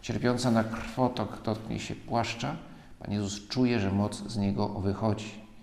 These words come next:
To znaczy, że, że, że, że ten, to działanie, e, cudowne to nie jest, że to jest coś, co po prostu łatwo przychodzi.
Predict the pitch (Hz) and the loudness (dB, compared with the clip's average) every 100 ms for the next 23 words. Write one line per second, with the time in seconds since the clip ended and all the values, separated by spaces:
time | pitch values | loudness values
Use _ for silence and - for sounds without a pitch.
0 | - - - - - - - 80 95 98 | -20 -20 -20 -18 -18 -16 -10 -4 -2 0
1 | 101 92 95 95 80 95 - 90 92 95 | 0 0 2 0 -2 -6 -6 -6 -4 -4
2 | 92 - 95 92 90 - - - 92 87 | -4 -4 -4 -4 -4 -6 -8 -8 -8 -6
3 | 92 90 98 - - 87 87 - 90 95 | -4 -4 -6 -8 -10 -8 -6 -6 -2 2
4 | 104 110 110 110 110 - - - - - | 4 6 4 2 0 -8 -12 -16 -18 -16
5 | - - - 76 76 78 80 - - - | -12 -10 -8 -8 -6 -6 -8 -10 -10 -12
6 | - - - - - - - - - - | -12 -14 -16 -16 -12 -10 -10 -10 -12 -12
7 | - - - - 107 127 101 101 113 139 | -14 -16 -10 2 8 8 8 4 2 0
8 | - - - - - 101 120 117 95 95 | -4 -12 -14 -16 -4 2 6 6 4 2
9 | 82 95 90 - 98 - 101 - - - | 0 -2 -2 -4 -4 -2 -4 -6 -10 -16
10 | - - - - - - - - - - | -16 -16 -18 -20 -20 -20 -20 -20 -20 -20
11 | - 208 196 202 196 - - - 113 107 | -18 -16 -14 -14 -14 -16 -16 -12 -6 -2
12 | 107 - 95 87 - 101 95 92 98 | -2 -4 -6 -6 -8 -4 -4 -2 -6